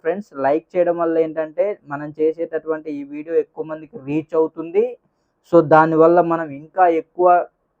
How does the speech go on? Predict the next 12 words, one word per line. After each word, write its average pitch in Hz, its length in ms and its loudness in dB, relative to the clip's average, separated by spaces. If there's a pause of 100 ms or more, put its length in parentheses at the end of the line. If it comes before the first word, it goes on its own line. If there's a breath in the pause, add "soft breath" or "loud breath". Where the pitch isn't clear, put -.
(320)
ఈ - 20 0 (520)
most 170 300 -2 (140)
ప్రాక్టీస్ 151 420 -2 (120)
బిట్స్ని 156 400 -10
ఇంకా 147 200 -2 (280)
ఎక్కువ 170 260 -2 (160)
తయారు 151 340 -2 (120)
చేసి 151 320 -4 (480)
మీకు 147 300 -2
అందించే 151 440 -4
అవకాశం 139 560 -2
అనేది 135 260 -10